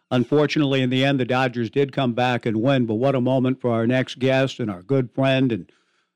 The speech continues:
one of our favorite sons in the history of Beaver Nation. Trevor Larnach hit that. Trevor's taking time in Los Angeles to join us today back here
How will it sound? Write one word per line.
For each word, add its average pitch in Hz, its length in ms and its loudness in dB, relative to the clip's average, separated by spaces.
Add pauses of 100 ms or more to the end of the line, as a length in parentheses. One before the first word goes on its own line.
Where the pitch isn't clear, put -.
(120)
one 139 160 2
of 123 100 0
our 127 160 2
favorite 165 480 0
sons 156 320 2
in 123 100 2
the 117 60 2
history 127 380 2
of 107 100 -2
Beaver 123 280 2
Nation. 123 340 0
Trevor 143 360 0
Larnach 139 420 0
hit 156 260 0
that. 143 320 0
Trevor's 139 400 2
taking 135 380 0
time 139 440 2 (300)
in 170 200 2
Los 147 360 2
Angeles 131 540 2
to 123 120 -4
join 131 300 0
us 123 160 0
today 120 300 0
back 117 320 -2
here 117 280 0